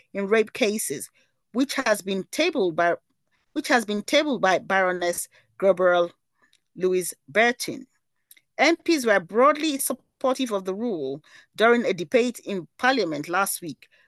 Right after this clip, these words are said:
but suggested to rape crisis who are campaigning for the law change that they may have to wait until the Law Commission concludes a review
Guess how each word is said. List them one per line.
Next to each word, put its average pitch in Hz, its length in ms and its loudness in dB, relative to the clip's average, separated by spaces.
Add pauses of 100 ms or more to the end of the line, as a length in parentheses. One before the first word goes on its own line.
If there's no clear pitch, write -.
(140)
but 202 140 2
suggested 240 580 2
to 262 100 -4
rape 240 240 2
crisis 180 720 -2 (280)
who 277 100 -2
are 240 120 4
campaigning 254 600 -2
for 202 140 -4
the 185 80 -4
law 214 220 -2
change 151 440 -8 (300)
that 180 240 0
they 196 260 0
may 190 280 -6
have 294 380 -2
to 302 120 -8
wait 254 500 -4
until 180 220 -4
the 175 100 -4
Law 214 200 -2
Commission 208 480 -4
concludes 254 460 -6
a 196 160 -4
review 185 520 -6